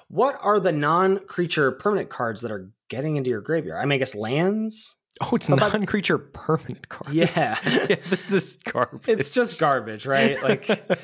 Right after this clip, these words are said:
Speaker 2: <laughs>
Speaker 1: so you're, like, discarding your land to your blood token and then drawing a card, and then it's just like, just play divination. Like, you're working too hard for your two for ones.
Speaker 2: I am certain of two things about this card now. It is garbage, and you
Speaker 1: Uh-huh.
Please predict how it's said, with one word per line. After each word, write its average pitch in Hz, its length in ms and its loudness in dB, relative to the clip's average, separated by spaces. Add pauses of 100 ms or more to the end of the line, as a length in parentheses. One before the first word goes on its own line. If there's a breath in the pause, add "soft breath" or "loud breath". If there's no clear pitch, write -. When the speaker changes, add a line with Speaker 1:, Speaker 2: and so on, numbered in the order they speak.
Speaker 2:
<laughs> 165 100 0
Speaker 1:
so 202 140 4
you're, 180 220 6
like, 170 180 2
discarding 185 560 2
your 151 160 2
land 147 540 2
to - 100 -2
your 143 120 2
blood 123 380 0
token 135 540 2
and 123 180 0
then 123 460 -2
drawing 127 320 2
a 127 80 -2
card, 123 500 2
and 120 140 -2
then 120 260 -6
it's 127 140 -4
just - 180 -4
like, 139 320 0 (680 loud breath)
just - 320 -8
play 214 160 2
divination. 113 640 0
Like, 101 180 -8
you're 135 80 2
working 156 280 0
too 127 160 0
hard 107 260 -2
for 117 100 -8
your 101 120 -2
two 104 160 -6
for 92 140 -8
ones. 107 480 -4
Speaker 2:
I - 140 0
am 202 140 2
certain 170 260 2
of 120 140 0
two 143 200 0
things 120 280 -2
about 110 240 -2
this 113 140 -4
card 104 300 0
now. 101 320 -4
It 147 100 2
is 170 140 2
garbage, 311 600 2 (140)
and 143 160 2
you 160 80 4
Speaker 1:
Uh-huh. 156 80 6